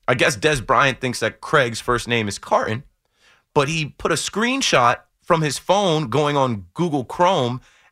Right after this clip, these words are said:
and the Google search reads, "Craig Carton, convicted felon." So if you searched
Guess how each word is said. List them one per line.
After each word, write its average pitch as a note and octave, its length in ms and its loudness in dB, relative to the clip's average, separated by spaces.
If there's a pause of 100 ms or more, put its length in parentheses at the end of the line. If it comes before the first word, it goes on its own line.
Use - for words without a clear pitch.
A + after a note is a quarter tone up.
(140)
and D3 520 0
the C#3+ 240 -2
Google G#3+ 400 0
search C3 540 -2 (720)
reads, D3 560 -2 (200)
"Craig G3+ 300 0
Carton, F3 300 2
convicted C#3+ 500 -4
felon." F#3 560 -4 (240)
So D#3+ 260 -6
if C#3 160 -4
you F#3 100 -2
searched G3 540 0